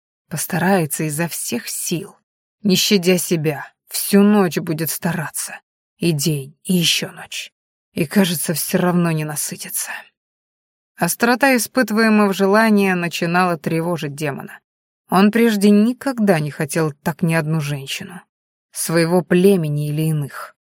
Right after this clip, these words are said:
тем более человеческую. Это не запрещено, но не приветствуется.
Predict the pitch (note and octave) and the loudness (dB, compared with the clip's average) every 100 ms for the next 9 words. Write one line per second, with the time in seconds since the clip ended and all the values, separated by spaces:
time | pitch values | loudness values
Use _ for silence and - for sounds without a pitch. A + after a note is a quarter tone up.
0 | _ _ - E3 E3 D#3 D#3 D3+ F3 G3+ | _ _ -4 -2 0 2 2 0 -4 -8
1 | - E3 D#3+ D#3 C#3+ F3 - - - - | -6 -4 -2 -4 -6 -8 -12 -14 -20 -20
2 | _ _ _ _ _ _ _ G3 G3 A3 | _ _ _ _ _ _ _ 2 4 4
3 | G#3+ G#3 A3 A#3+ A3 - D4 B3+ D3 D#3 | 4 4 0 0 0 2 2 2 0 -6
4 | - _ _ G#3+ A#3+ A#3+ G#3+ C4+ A3+ D3 | -18 _ _ 4 6 6 4 2 2 0
5 | - - F#3 - | -4 -10 -10 -10